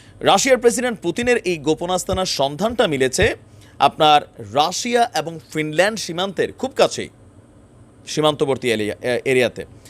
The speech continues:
আচ্ছা, সম্প্রতি ডসিয়ার সেন্টারের সাম্প্রতিক এক অনুসন্ধানে এই প্রতিবেদনটি বা এই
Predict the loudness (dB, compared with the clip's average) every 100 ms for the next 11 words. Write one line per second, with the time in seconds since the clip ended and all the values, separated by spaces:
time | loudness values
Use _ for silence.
0 | -20 -2 0 2 0 -4 -16 -20 -14 0
1 | 2 2 2 0 0 -2 -2 0 0 0
2 | 2 2 2 0 0 2 4 6 4 -2
3 | _ _ -8 0 0 0 -4 -4 -4 -4
4 | -4 -4 -6 -6 -6 -6 -4 -2 -2 -2
5 | -4 -4 -4 -2 0 0 -2 -4 -4 -10
6 | -20 0 0 2